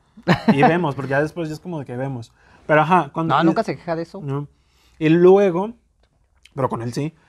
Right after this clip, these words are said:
Speaker 2: Y luego, eh, conoce a las, a esas personas y tú dices, "Ay, estas personas ahora que",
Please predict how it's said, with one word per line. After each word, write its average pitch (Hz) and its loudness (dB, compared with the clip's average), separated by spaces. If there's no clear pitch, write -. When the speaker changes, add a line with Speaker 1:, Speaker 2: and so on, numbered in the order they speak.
Speaker 2:
Y 147 0
luego, 185 2
eh, 135 -4
conoce 147 -4
a 180 4
las, 165 2
a 160 -4
esas 151 -8
personas 165 -6
y 147 -4
tú 143 -2
dices, 127 -4
"Ay, 147 0
estas 156 -8
personas 151 -6
ahora 151 -4
que", 156 -6